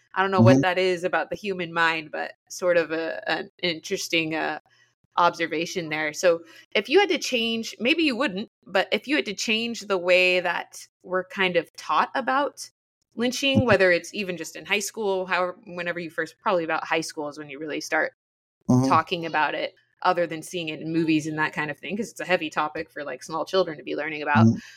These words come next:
Speaker 1: What are the things that educators,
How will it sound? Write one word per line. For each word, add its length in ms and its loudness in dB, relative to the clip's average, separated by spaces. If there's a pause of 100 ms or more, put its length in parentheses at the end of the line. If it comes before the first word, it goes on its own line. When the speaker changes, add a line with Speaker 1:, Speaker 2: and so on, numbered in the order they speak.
(480)
Speaker 1:
What 280 2
are 120 2
the 120 2
things 340 -6
that 180 0 (480)
educators, 920 2